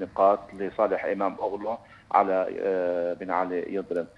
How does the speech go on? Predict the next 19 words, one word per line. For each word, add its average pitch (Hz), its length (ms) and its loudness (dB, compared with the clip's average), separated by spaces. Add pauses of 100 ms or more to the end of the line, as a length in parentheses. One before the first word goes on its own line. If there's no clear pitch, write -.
(180)
بتصوري 131 640 6
المناظرة 104 760 4
التي، 95 420 -4
التلفزيونية 104 560 -2
التي 92 140 2
عقدت، 95 480 2
آه، 85 220 0
قبل 92 400 2 (340)
أسبوع 117 480 4
من 95 180 -2
موعد 101 260 0
الانتخابات 101 880 2
هي 127 160 0
حقيقة - 600 -2
وضعت 98 400 4 (140)
النقاط 98 560 2
على 92 320 2
الحروف، 107 440 -4 (440)
وكانت 110 680 2